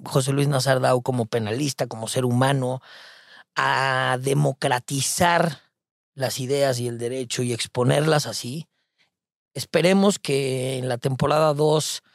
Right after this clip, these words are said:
podamos estar aquí sentados hablando de otra cosa, pero sobre todo de un México mejor.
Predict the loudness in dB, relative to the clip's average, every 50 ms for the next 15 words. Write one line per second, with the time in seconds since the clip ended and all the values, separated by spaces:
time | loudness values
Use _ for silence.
0 | _ _ _ _ _ _ _ _ _ -4 -2 -2 -2 -2 -4 -6 -4 -2 -2 -2
1 | -2 -4 -6 -6 -4 -6 -2 0 0 0 0 -2 -4 -4 -2 -2 -2 -2 -2 -2
2 | -2 -2 -4 -6 -12 _ _ _ _ -4 -2 -2 0 0 0 -2 0 2 0 2
3 | 2 0 -2 -4 -4 -4 -2 -4 -4 -2 0 0 0 0 0 0 -2 0 0 0
4 | 2 2 0 0 0 -4 -4 -4 -4 -4 -6 -4 -2 -4 -4 -4 -6 _